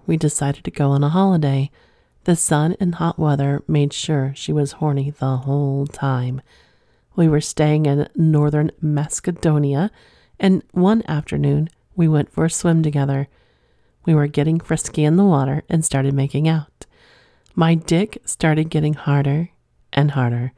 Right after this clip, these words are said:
and of course my girlfriend felt this, with her hand massaging my dick, and so I thought, "I'll do the same," and started fingering her.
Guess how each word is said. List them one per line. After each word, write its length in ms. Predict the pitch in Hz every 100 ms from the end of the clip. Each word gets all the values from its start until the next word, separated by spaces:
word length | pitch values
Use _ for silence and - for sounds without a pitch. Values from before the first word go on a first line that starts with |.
| _ _ _ _ -
and 160 | 180
of 100 | 170
course 460 | - 160 147 - -
my 120 | 147
girlfriend 460 | 139 135 131 135 139
felt 240 | 135 135
this, 400 | - 120 - - _ _ _ _ _ -
with 220 | 160 -
her 160 | 160 151
hand 500 | - 160 156 175 196
massaging 560 | 165 - 147 147 165
my 140 | 170 185
dick, 420 | - 135 - - _ _ _
and 160 | 160 151
so 280 | - 147 -
I 140 | 143
thought, 340 | 147 - 156 -
"I'll 120 | 135
do 200 | 139 143
the 80 | 147
same," 440 | 143 - 185 156 147 _ _ _
and 140 | - 143
started 320 | - 135 139
fingering 420 | - 151 139 139
her. 260 | - 131